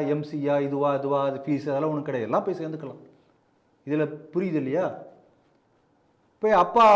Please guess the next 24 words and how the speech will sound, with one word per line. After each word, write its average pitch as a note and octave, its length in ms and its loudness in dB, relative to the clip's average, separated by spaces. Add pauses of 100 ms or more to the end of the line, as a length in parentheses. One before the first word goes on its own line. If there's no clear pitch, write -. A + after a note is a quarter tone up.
(220)
இவன் G3 280 0
போன A3 200 4
உடனே G3+ 240 4
அந்த F#3 340 4
வாத்தியார் F3+ 400 4
வந்து E3+ 160 -4
கேட்டிருக்காரு, E3 360 -2
எல்லாரையும், E3+ 300 0
"யாரு, D#3+ 340 2
பேர் D#3 320 0
என்ன, D3+ 160 0
எங்க C#3+ 200 -2
ஊரு, C#3 300 -2
எந்த C#3+ 200 -4
வீடு, C3 300 -6 (540)
அப்பா C#3+ 240 -4
பேர் A#2+ 220 -6
என்ன?" B2 120 -8
எல்லாம் A#2+ 260 -8
கேட்டிருக்கான், A#2 360 -10
அம்மா C#3 160 -4
பேர் A2+ 180 -10
என்ன A#2 140 -10
கேட்டிருக்காங்க. A2 560 -14